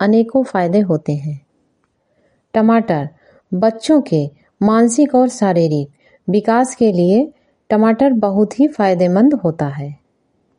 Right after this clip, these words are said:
मोटापा घटाने के लिए भी टमाटर का इस्तेमाल किया जा सकता है। प्रतिदिन एक से दो ग्लास टमाटर का जूस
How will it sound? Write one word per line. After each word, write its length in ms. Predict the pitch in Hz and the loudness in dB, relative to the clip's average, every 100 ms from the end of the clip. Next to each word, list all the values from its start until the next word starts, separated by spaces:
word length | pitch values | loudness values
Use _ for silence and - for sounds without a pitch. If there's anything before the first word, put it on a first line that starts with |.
| _ _ _ _ _ _ - | _ _ _ _ _ _ -2
मोटापा 540 | 208 226 233 233 320 294 | 0 2 0 0 0 0
घटाने 480 | 233 214 208 247 | 0 0 2 2
के 160 | 247 226 | 2 0
लिए 260 | 190 185 160 | 2 0 0
भी 240 | 165 147 _ _ _ - | -4 -6 _ _ _ -4
टमाटर 440 | 202 208 208 254 | -2 0 0 0
का 200 | 247 226 - | 0 -2 -2
इस्तेमाल 560 | 180 - 196 190 208 247 | -6 -4 -2 0 2 0
किया 300 | 202 208 196 | 2 0 0
जा 160 | 165 | -2
सकता 320 | 160 160 - | -6 -8 -6
है। 320 | 160 147 147 147 _ - | -8 -8 -10 -14 _ -4
प्रतिदिन 540 | 220 226 220 233 226 226 _ _ _ _ - | -2 0 0 0 0 -4 _ _ _ _ -2
एक 320 | 214 254 285 | 2 2 0
से 280 | - 185 160 | -2 -2 -2
दो 240 | 151 202 240 | 0 0 0
ग्लास 440 | 220 170 135 - _ _ _ - | 0 -2 -4 -8 _ _ _ -4
टमाटर 440 | 202 208 208 233 | -2 0 0 -2
का 160 | 226 185 | 0 -2
जूस 320 | 165 160 156 | -2 -4 -6